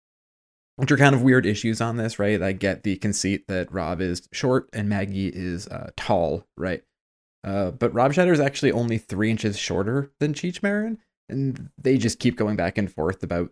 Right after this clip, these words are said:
the height thing together, which I think is weird. Uh, the age thing is funny because Rob and Maggie, there's a sixteen-year age difference,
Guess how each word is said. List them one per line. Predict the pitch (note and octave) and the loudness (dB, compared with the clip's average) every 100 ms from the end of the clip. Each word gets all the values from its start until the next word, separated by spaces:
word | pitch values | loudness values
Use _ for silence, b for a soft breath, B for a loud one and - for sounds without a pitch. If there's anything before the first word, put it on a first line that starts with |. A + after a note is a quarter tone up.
| _ | _
the | F#2 | -4
height | F#2+ - - | 0 0 -2
thing | G#2 | -2
together, | G#2 F#2 G2 A#2 A#2+ | -2 -2 -2 -2 -2
which | C3 | -2
I | C3 | -4
think | - C3+ C#3 | -4 -2 -2
is | C3 | -2
weird. | C#3 C3+ D3+ D3+ - _ _ _ _ - | -2 -2 -2 -4 -8 _ _ _ _ -10
Uh, | A2 | -4
the | A2+ C3+ | 0 2
age | C3 E3 G#3 | 4 2 2
thing | - B2 | 2 2
is | A2 | 2
funny | - G#2 F#2+ G2+ | 0 0 2 0
because | G2+ G2+ F#2+ F#2+ F#2 A2 - _ - | -2 -2 0 0 -2 -8 -16 _ -6
Rob | C3 B2 C#3 D#3 E3 - | 0 2 2 2 0 -2
and | B2 B2 A2+ A2 G#2+ | -2 0 0 0 -2
Maggie, | A#2 G#2+ G2+ G#2 | -2 -2 0 0
there's | G2 G2+ | 2 0
a | G2 | 0
sixteen-year | - - - G#2+ G2+ F2+ | -2 -4 -2 0 0 0
age | D#2+ F2+ - | 0 -2 -4
difference, | D#2 - C#2 E2 - | -6 -4 -8 -10 -16